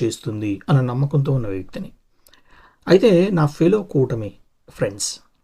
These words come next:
అందరికీ పండగ సందర్భంగా నేను ఒక ప్రశ్న అడగాలనుకుంటున్నాను. ఈ ప్రశ్న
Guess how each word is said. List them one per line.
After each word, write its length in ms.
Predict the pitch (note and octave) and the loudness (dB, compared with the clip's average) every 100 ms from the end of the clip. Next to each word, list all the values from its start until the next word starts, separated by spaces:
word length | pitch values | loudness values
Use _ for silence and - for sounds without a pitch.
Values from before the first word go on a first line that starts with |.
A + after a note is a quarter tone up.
| _ _ _ _ _ D3+ | _ _ _ _ _ -2
అందరికీ 400 | A2+ G2+ G3 - - - _ _ _ _ _ _ _ _ _ - | 0 0 0 -2 -4 -20 _ _ _ _ _ _ _ _ _ 2
పండగ 240 | F3 G3 | 4 4
సందర్భంగా 600 | F#3+ E3 D#3 C#3 C#3 E3 - - | 0 0 2 4 2 2 -4 -4
నేను 160 | G3+ G3+ | -2 -2
ఒక 140 | F3+ | -2
ప్రశ్న 300 | D3+ B2+ - | -2 -2 -2
అడగాలనుకుంటున్నాను. 800 | G#2+ G2+ F#2+ F#2 F3 - - C4+ A#3+ _ _ _ _ _ _ _ _ - _ _ _ _ _ _ _ - | -4 -4 -4 -8 -12 -10 -10 -12 -16 _ _ _ _ _ _ _ _ -20 _ _ _ _ _ _ _ -2
ఈ 60 | |
ప్రశ్న 600 | F#3+ G#3+ G#3+ D#3+ G#2+ D3+ | 2 2 2 0 0 -2